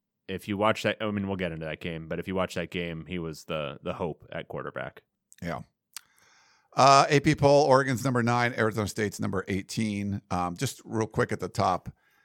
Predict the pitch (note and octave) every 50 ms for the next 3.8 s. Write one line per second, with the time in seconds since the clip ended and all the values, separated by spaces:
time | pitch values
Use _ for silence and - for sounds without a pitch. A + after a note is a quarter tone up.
0 | _ _ _ _ _ - - B2 C#3 D3+ C#3 C#3 C3+ - B2+ A2+ A2+ A#2 A2+ A2+
1 | F#2+ G2+ G#2 G2+ - - A2 - - - G#2 F#2+ F#2+ E2 F#2 F2+ E2 G#2 G2+ F#2+
2 | F2 E2 F2+ G2 - - F#2 F2+ F2+ F2 E2 D2+ - - - E2+ E2 E2 D#2+ D#2
3 | D#2+ E2 E2 - - A2+ G2+ F2+ - - - - _ _ - F3